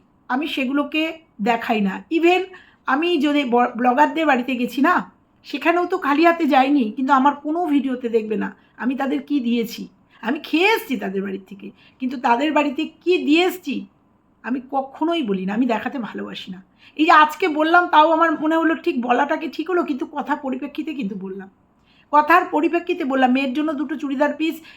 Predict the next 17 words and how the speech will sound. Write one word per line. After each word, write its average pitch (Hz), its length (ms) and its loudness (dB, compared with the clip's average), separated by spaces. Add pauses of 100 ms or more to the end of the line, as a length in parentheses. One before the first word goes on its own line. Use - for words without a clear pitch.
(120)
দেখেছি, 294 480 0
এনেছি, 320 380 0 (260)
কিন্তু 285 160 2
আরও 269 240 4
দুটো 339 240 -2
চুড়িদার 311 500 0
পিস 320 220 0
যখন 311 220 0
মেয়ে 294 160 2
বলছে, 294 260 0
"তুমি 285 180 -4
ভিডিও 254 280 0
কলিংয়ে 285 340 -2
যে 254 160 -2
চুড়িদারটা 277 460 -4
দেখালে, 277 280 -2
আনা 262 240 0